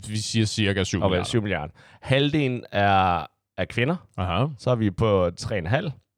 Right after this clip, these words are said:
Speaker 1: Så du, du går automatisk ud fra, at din soulmate ikke kunne være en fyr?
Speaker 2: Ja, den tager jeg. Ikke nogen fyre, ikke nogen dyr.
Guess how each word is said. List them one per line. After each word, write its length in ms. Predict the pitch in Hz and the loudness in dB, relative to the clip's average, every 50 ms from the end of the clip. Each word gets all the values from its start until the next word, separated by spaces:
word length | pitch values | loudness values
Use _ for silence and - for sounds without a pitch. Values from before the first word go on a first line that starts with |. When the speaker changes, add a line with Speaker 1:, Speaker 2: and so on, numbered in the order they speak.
| _ _ | _ _
Speaker 1:
Så 160 | - - 113 101 | -12 -8 -8 0
du, 200 | - 135 127 110 101 | 4 4 4 6 6
du 60 | 139 | 6
går 100 | 127 139 | 6 6
automatisk 680 | 131 107 110 120 - 127 127 139 156 160 147 123 - - | 6 6 6 6 6 6 6 4 4 2 0 0 4 6
ud 200 | 131 131 135 120 | 6 6 6 2
fra, 340 | - - 110 107 107 107 104 101 | 0 2 2 4 4 2 0 -2
at 180 | 101 101 - | -4 -6 -4
din 280 | - 123 120 117 110 - | -2 -2 -2 -2 -6 -8
soulmate 680 | - - - 117 110 113 113 113 107 98 95 90 - - | -4 2 4 4 6 6 4 2 0 -2 -4 -6 -8 -8
ikke 160 | 123 117 - _ _ - | -10 -10 -10 _ _ -4
kunne 180 | - 117 107 | -2 -2 0
være 220 | 98 95 92 87 85 | 0 -2 -4 -4 -6
en 80 | 87 87 | -8 -8
fyr? 240 | - - 80 - 95 - _ _ _ _ _ _ _ _ _ _ _ _ _ _ _ - | -8 -8 -8 -10 -12 -18 _ _ _ _ _ _ _ _ _ _ _ _ _ _ _ -2
Speaker 2:
Ja, 160 | 120 113 110 | 0 2 4
den 200 | 110 113 110 107 | 2 2 0 0
tager 180 | - 117 107 101 | 2 2 4 4
jeg. 200 | 95 101 95 - - - _ _ _ _ _ - | 4 2 2 0 -2 -8 _ _ _ _ _ -2
Ikke 260 | 147 156 147 160 156 | -2 0 0 0 0
nogen 180 | 151 143 135 | 0 0 0
fyre, 500 | 123 - - - 127 127 135 143 143 131 | -2 -2 2 6 8 8 10 8 8 6
ikke 140 | - 123 123 | 2 0 -2
nogen 220 | 127 127 120 107 92 | 0 0 -2 0 2
dyr. 160 | 110 107 95 | 2 2 2